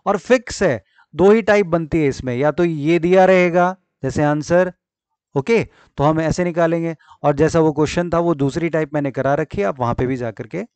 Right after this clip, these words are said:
देख सकते हैं। नेक्स्ट हमें इसमें माइनस करना है, और माइनस के साइन को इग्नोर करना है। अब, अ, नाइनटीन बाई फ़ोर्टी माइनस ये कितना हो जाएगा? पन्द्रह बटे चालीस हो जाएगा।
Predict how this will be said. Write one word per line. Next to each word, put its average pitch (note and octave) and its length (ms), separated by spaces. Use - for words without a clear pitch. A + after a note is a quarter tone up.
देख A#2 160
सकते - 280
हैं। G#2 120
नेक्स्ट A3 240
हमें A#3 200
इसमें A#3 220
माइनस E3 380
करना F#3+ 360
है, F#3+ 200
और G3 340
माइनस E3+ 480
के A3+ 160
साइन E3 320
को G#3 220
इग्नोर D#3+ 480
करना G#2+ 380
है। G2+ 220
अब, F3 240
अ, D#3+ 220
नाइनटीन E3 480
बाई F#3 140
फ़ोर्टी F3 340
माइनस E3 420
ये E3+ 100
कितना E3+ 260
हो D#3+ 100
जाएगा? A2+ 480
पन्द्रह D3+ 280
बटे E3 260
चालीस E3+ 360
हो F3 80
जाएगा। E3 440